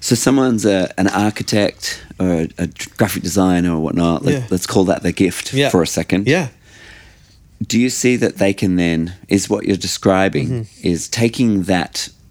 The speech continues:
Speaker 1: architecture and living in that fullness of the Spirit, the well of the Spirit and the river of the Spirit
Speaker 2: Yeah.
Speaker 1: daily?
Speaker 2: Yeah.
Speaker 1: How does that outplay, I guess is my question.
Speaker 2: Totally. So it outplays in all different ways.
Speaker 1: <clears throat>
Speaker 2: So you have the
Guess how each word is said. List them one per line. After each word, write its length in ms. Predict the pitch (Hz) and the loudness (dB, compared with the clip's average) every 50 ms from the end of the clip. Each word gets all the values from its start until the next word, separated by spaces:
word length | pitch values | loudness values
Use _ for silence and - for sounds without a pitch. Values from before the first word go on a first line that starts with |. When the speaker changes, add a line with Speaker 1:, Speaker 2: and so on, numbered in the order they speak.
| - - | -4 -4
Speaker 1:
architecture 680 | 92 95 - - 92 - 92 - - - 104 110 117 - _ _ - - - - - - _ _ - - | -2 -2 -2 -2 -2 -2 -2 -2 -2 -2 -4 -4 -4 -10 _ _ -20 -20 -20 -20 -20 -20 _ _ -6 -2
and 500 | 92 92 87 85 87 87 85 - - - - _ - _ - - - | -2 0 0 0 -2 -2 -4 -6 -8 -10 -14 _ -20 _ -20 -8 -4
living 540 | 90 95 104 110 110 104 113 104 101 95 - | 0 2 4 4 4 4 2 2 2 0 -2
in 280 | - - 92 90 87 90 | 0 0 0 2 2 0
that 540 | 87 82 80 76 - - - - - - - _ _ _ - | 0 -2 -4 -6 -8 -10 -10 -10 -10 -10 -14 _ _ _ -14
fullness 440 | - - 113 110 101 98 87 - | -2 0 2 4 4 2 0 0
of 120 | - 92 90 | -4 -6 -4
the 100 | - 78 | -6 -8
Spirit, 480 | - - - - 98 92 92 90 87 - _ _ _ _ _ _ - | -8 -4 0 2 2 2 2 0 -2 -8 _ _ _ _ _ _ -4
the 60 | - 98 | -2 0
well 280 | 87 104 113 113 113 110 | 2 4 2 2 2 0
of 80 | 92 | -2
the 80 | 90 90 | -2 -4
Spirit 320 | - - - 101 95 82 85 | -4 0 0 2 2 2 0
and 120 | 90 92 | 0 0
the 80 | 90 87 | 2 2
river 280 | 98 104 90 98 92 | 2 2 2 2 0
of 100 | 87 76 | 0 0
the 60 | - | -2
Spirit 360 | - - - 95 90 90 87 127 | -6 -4 -2 0 0 2 2 0
Speaker 2:
Yeah. 120 | 123 123 | 0 0
Speaker 1:
daily? 460 | 107 98 95 101 110 131 156 185 - - | 2 2 2 2 2 0 0 -2 -4 -4
Speaker 2:
Yeah. 160 | 120 117 - - - _ - | -2 -2 -2 -4 -8 _ -4
Speaker 1:
How 80 | - | 0
does 120 | 120 127 113 | 0 2 2
that 120 | 127 98 | 2 2
outplay, 600 | 82 98 104 110 - - - 95 85 78 73 - - | 2 0 -2 -2 -2 -2 0 0 0 0 -4 -8 -10
I 60 | - 73 | -10 -8
guess 240 | 73 80 - - | -6 -6 -6 -4
is 160 | 76 73 - - | -6 -6 -6 -6
my 80 | 76 - | -8 -6
question. 200 | - - - 135 | -4 -2 0 0
Speaker 2:
Totally. 280 | 165 160 120 98 - - - - - - | 2 0 0 -2 -4 -6 -12 -14 -12 -8
So 200 | - - 135 135 | -4 0 0 2
it 40 | 131 | 2
outplays 440 | 127 156 170 - - 151 139 131 131 | 0 -2 -4 -4 -2 -2 -2 0 -2
in 100 | 120 110 - - | -6 -8 -6 -2
all 160 | - 131 131 | 0 0 0
different 360 | 123 135 135 - 120 107 98 95 | 0 -2 -4 -4 -6 -8 -6 -4
ways. 540 | 113 131 139 120 104 - 151 - - - - | -2 -2 0 0 0 -2 -4 -4 -6 -10 -12
Speaker 1:
<clears throat> 60 | - - | -14 -12
Speaker 2:
So 260 | - - 160 147 143 | -2 0 2 2 2
you 160 | 135 139 143 | 2 2 2
have 260 | 143 147 151 147 147 139 | 2 2 2 0 0 -2
the 160 | 127 123 | -4 -4